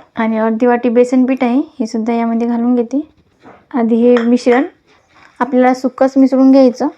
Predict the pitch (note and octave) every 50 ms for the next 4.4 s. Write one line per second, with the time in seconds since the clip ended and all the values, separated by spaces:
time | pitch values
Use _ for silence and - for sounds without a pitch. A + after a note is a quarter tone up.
0 | _ C#4+ A3+ A3 A3 A3+ A3 G#3+ A3 C4 D#4+ - _ _ _ _ _ _ _ _
1 | _ _ _ - - - - - - _ _ _ _ _ _ - A#3 A3+ A3+ A3+
2 | A#3 A#3 A3+ - - A#3 A#3+ A#3+ A#3+ A#3 - B3 C4+ D4+ D4+ _ _ _ _ _
3 | _ _ _ _ C4 A3+ A#3+ B3 B3 B3 - B3+ B3+ C4 C4+ B3+ - C4+ B3+ -
4 | C4+ C4 C4 C4+ A#3+ B3 A3+ A#3+